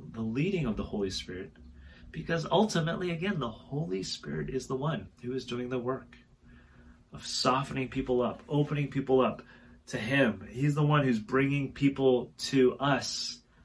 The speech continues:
so we can join with him to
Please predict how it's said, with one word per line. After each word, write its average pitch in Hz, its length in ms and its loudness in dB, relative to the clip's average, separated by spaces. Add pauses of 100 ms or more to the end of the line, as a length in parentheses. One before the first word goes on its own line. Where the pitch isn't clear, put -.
(100)
so 127 240 2
we 135 300 6
can 127 400 2
join 123 400 -2
with 123 200 -4
him 123 500 -2 (760)
to 120 540 0